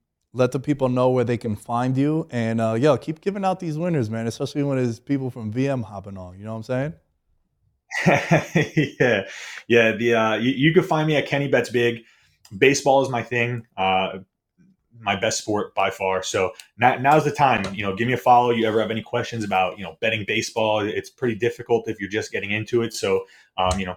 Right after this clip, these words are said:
Speaker 2: shoot me a D M and, and we'll chop it up.
Speaker 1: Yeah, if you're coming from the show, let him know that you're a V M legend, and he'll, you know, maybe take care of you a little bit extra. You know what I'm saying? Keep it in the family.
Speaker 2: Always,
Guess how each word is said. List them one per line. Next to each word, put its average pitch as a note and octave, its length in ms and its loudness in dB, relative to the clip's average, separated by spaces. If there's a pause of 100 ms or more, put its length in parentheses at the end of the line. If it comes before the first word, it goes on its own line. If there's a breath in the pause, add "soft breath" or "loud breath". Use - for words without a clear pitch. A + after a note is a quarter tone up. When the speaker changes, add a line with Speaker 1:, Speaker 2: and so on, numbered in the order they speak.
Speaker 2:
shoot C3 200 -4
me A#2+ 100 -2
a G#2 80 -4
D A2 140 0
M C3+ 180 0
and, C3 180 0
and A2+ 140 -2
we'll A#2+ 100 -2
chop B2 260 0
it C#3 40 -4
up. - 220 -6 (580)
Speaker 1:
Yeah, A2 380 0
if G#2+ 160 -6
you're B2 180 0
coming C#3+ 300 -2
from C3 160 -8
the A#2 100 0
show, D3 220 0
let C#3+ 160 2
him C#3 100 -2
know C#3+ 200 0
that G#2+ 140 0
you're G#2+ 160 0
a G#2 40 0
V A#2+ 220 0
M A#2 160 2
legend, G2 360 -2
and F2+ 140 -12
he'll, G2+ 240 -10
you A#2 80 -8
know, F#2+ 160 -6
maybe G#2+ 240 -4
take A2+ 220 -8
care A2+ 160 -6
of G#2 80 -4
you G#2 100 -2
a - 0 -
little G#2 180 -4
bit G#2 140 -6
extra. G#2+ 320 -6 (160)
You G2+ 60 -20
know - 20 -20
what G2 60 -20
I'm G2+ 80 -20
saying? G#2+ 240 -14
Keep A2+ 180 -12
it A2 40 -10
in G#2 100 -4
the G2 80 -8
family. A2+ 340 -6
Speaker 2:
Always, A2 400 2